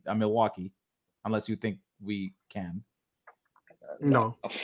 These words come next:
Speaker 2: no, we're gonna get destroyed, I think, by both teams.
Speaker 1: Okay, di-, so, so we gotta, we gotta, option one is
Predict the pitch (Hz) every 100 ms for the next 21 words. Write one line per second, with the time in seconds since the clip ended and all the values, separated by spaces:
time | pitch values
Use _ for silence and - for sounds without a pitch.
0 | - - 143 131 127 147 143 139 - -
1 | 147 127 117 120 117 117 120 117 - 147
2 | 135 202 - 175 170 170 156 175 190 170
3 | 156 175 170 160 147 165 214 190 190 156